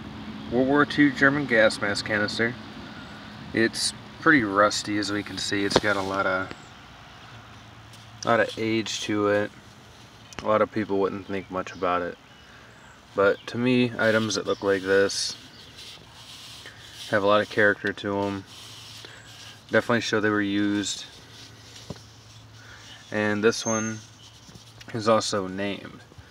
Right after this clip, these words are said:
And I found a potential match on the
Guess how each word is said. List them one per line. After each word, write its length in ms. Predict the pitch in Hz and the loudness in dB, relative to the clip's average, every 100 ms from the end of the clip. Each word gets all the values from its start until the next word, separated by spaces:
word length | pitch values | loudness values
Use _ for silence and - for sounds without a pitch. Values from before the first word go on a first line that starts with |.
| - - - - - | -20 -20 -20 -20 -10
And 400 | 101 101 101 98 - | -4 -2 -2 -4 -4
I 120 | 110 | -4
found 380 | - 110 107 104 | 0 0 0 2
a 200 | 101 101 | 0 0
potential 500 | - - 127 - 135 | -6 -4 -2 0 -2
match 640 | 117 104 104 - - - - - - - - 107 | 0 0 0 -2 -4 -6 -10 -20 -20 -20 -14 -6
on 220 | 104 104 92 | -2 -2 -4
the 380 | 101 98 98 | -4 -2 -2